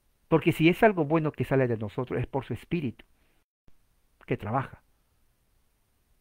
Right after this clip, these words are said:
Pero si son obras de nosotros, está contaminado, mezclado por la imperfección de nosotros.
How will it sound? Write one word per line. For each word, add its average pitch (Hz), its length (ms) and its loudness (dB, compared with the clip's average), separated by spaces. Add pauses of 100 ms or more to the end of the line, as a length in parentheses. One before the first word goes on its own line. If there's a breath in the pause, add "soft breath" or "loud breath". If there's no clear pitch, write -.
(200)
Pero 165 160 4
si 131 160 0
son 214 340 2
obras 175 340 4
de 139 80 4
nosotros, 135 640 -4 (360)
está 131 240 0
contaminado, 127 680 2
mezclado 117 460 -2
por 117 180 -4
la 113 80 -4
imperfección 110 640 -8
de 98 80 -10
nosotros. - 400 -20